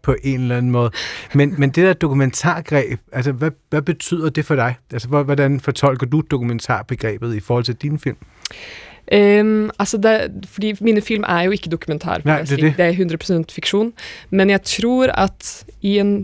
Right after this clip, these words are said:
Speaker 2: den tiden vi er i lige nå, hvor A I <laughs> kommer inn og, og blir en slags trussel for, for oss, eh, unge manusforfattere, eh, så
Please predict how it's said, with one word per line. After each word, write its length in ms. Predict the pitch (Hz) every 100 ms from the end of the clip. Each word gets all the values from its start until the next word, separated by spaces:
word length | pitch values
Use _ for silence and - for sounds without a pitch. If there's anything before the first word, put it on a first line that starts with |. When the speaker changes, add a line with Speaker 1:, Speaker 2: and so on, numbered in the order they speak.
| 190
Speaker 2:
den 160 | 185
tiden 260 | 190 185 180
vi 60 | 185
er 80 | 180
i 20 |
lige 200 | 180 170 170
nå, 160 | 170 175
hvor 180 | 170 170 165 -
A 400 | 170 170 165 170
I 120 | 170 208 - 175 196
<laughs> 460 | - - - -
kommer 240 | 220 196 185
inn 240 | 180 190
og, 420 | 175 180 175 170
og 160 | 165 170
blir 240 | 175 170 175 175
en 140 | 170
slags 340 | - 170 - -
trussel 460 | - 196 - 170 160
for, 220 | - 190 151 180 151 - - -
for 200 | - 180 175
oss, 240 | - -
eh, 120 | - -
unge 380 | 185 165 165 170
manusforfattere, 680 | 165 156 151 156 147 165 165 - - -
eh, 300 | - 175 170 170
så 360 | - 190 190